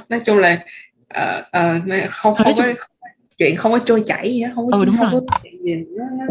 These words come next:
Speaker 1: thuận lợi hết trơn á. Cho nên là phải làm một tập nói về cái chuyện <laughs> rất là không thuận lợi của cái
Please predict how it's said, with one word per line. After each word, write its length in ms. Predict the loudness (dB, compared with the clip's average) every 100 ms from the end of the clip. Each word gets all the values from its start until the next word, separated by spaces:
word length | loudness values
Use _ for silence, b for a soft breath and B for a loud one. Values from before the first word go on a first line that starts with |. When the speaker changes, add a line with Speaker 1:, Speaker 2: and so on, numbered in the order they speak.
| -4
Speaker 1:
thuận 260 | -4 0
lợi 300 | 0 0 -2
hết 80 | -4 -2
trơn 240 | -2 -2
á. 160 | -4 -8 -12 B B B _
Cho 100 | -4
nên 280 | -2 -2 -2
là 220 | -2 -2 -4 -6 B _
phải 160 | -2 2
làm 220 | 2 0
một 100 | -4
tập 120 | -4 -2
nói 260 | -2 -2 -2
về 120 | -2
cái 100 | -4 -2
chuyện 280 | -4 -4
<laughs> 720 | -4 -4 -8 -10 -10 -12 -16 -2
rất 220 | -2 2
là 80 | -2
không 280 | 0 -2 -2
thuận 200 | -4 -4
lợi 260 | -2 -2 -4
của 60 |
cái 100 | -6